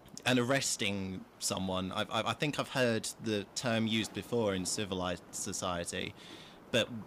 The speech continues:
I, I, I'm sorry, I, I feel like, I feel like I'm asking you a lot of questions. But one I really wanna know is what, what is the, what is the criminal proceedings? Not that I'm planning to commit a crime, but, you know, I, I, I'm clearly very much out of my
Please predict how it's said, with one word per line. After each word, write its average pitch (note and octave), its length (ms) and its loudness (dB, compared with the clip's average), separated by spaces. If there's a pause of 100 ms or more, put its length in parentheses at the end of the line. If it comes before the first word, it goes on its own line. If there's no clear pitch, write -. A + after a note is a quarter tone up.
(440)
I, G3+ 140 -2 (140)
I, A2+ 60 -4 (100)
I'm G#2 100 -2
sorry, D#3 180 6
I, G2 200 2
I - 40 0
feel F#3 140 2
like, A#2+ 320 4
I - 20 -10
feel F3 180 2
like C#3 160 4
I'm G#2+ 140 -4 (500)
asking C3+ 280 4
you G#2+ 40 4
a G#2 40 2
lot G#2 80 2
of F#2+ 80 -6
questions. G#2 440 0
But G2+ 260 2 (280)
one C3 160 4
I C3+ 60 6
really C3 200 4
wanna G#2+ 180 2
know F#2+ 140 2
is F#2 240 0
what, A#2 140 -2
what B2 160 2
is B2 140 -2
the, B2+ 120 -4 (140)
what B2+ 140 0
is D#3+ 80 0
the F#3 80 -2
criminal D3+ 400 0
proceedings? F2+ 1000 -4
Not C#3+ 200 4
that D3+ 60 2
I'm C3 140 4
planning B2 260 2
to - 80 -4
commit - 340 -2
a - 40 -12
crime, G2 400 -6 (600)
but, F2+ 120 0
you G2+ 60 0
know, G2 80 2 (120)
I, G#2+ 200 0
I, F2+ 60 -4 (100)
I'm G2 160 -2 (140)
clearly A2 280 2 (140)
very G#2+ 240 4
much G2+ 180 -2
out G#2 200 2
of G2+ 60 -2
my F#2 180 0